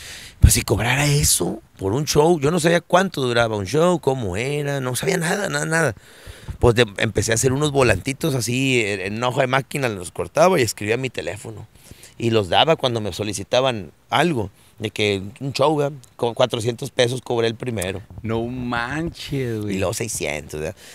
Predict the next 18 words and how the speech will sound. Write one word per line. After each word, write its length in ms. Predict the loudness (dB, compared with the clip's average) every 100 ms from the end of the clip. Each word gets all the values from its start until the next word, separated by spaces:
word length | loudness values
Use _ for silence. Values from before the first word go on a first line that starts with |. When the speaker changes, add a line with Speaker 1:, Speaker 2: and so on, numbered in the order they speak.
| -10
Speaker 1:
E-, 120 | -4
iba 240 | 0 2
sin 180 | 2 0
bocinas 460 | 0 0 0 0 0
ni 100 | 0
nada, 200 | 2 2
así, 200 | 2 0 0
hacía 260 | 0 0
a 40 | 2
capela, 500 | 2 4 4 2 -2 -4
una 140 | -2
pachanguita 580 | 0 2 2 0 -2 -2
así 220 | 0 0
en 80 | 2
un 120 | 4
área 260 | 4 4 2
chiquita 480 | -2 -6 -2 4 6
y 160 | 6